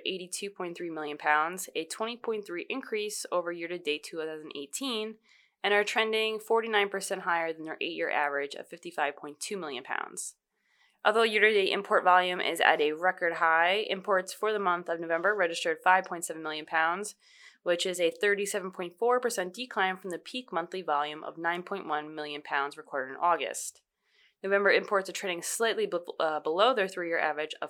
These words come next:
five point nine million pounds. While imports since August have been trending lower, replacement values for both Vietnam and Indonesian have risen.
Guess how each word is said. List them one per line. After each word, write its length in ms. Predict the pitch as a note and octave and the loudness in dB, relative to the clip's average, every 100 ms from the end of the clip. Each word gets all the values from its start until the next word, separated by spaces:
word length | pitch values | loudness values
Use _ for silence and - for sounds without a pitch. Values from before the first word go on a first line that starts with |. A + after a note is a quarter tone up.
| - | 0
five 240 | F3+ F3 | 2 2
point 300 | F3 F#3 F#3 | -2 -10 -8
nine 300 | D#3+ D3+ D3+ | -6 -6 -6
million 300 | C#3+ C3 C3+ | -10 -10 -10
pounds. 600 | C3+ D#3 B2+ - - - - _ _ _ _ _ _ - | -2 0 0 -2 -12 -16 -18 _ _ _ _ _ _ 4
While 160 | F#3+ | 4
imports 440 | - G3 A3 G3+ G3+ | 4 2 2 2 0
since 160 | F#3+ - | 0 4
August 380 | F3+ F#3 F#3+ F#3+ | 4 4 0 -2
have 100 | F3 | -4
been 120 | E3 | -6
trending 360 | - F3 E3 | -6 -6 -2
lower, 440 | E3+ E3+ G3 G#3+ A#3 | 2 4 6 4 0
replacement 520 | F#3+ - G#3+ G#3 G#3 | -6 -4 -4 -2 0
values 380 | F3 E3 E3+ G3 | 6 6 6 0
for 100 | - | -8
both 220 | E3 E3 | -8 -8
Vietnam 460 | D#3+ D#3+ E3 D#3 D#3+ | -8 -6 -4 -4 -4
and 140 | E3 D3 | -10 -12
Indonesian 580 | E3 D#3+ D3+ E3+ E3+ E3+ | -12 -12 -12 -10 -10 -10
have 160 | D#3+ D#3 | -10 -6
risen. 440 | F3+ D#3+ - | -6 -6 -8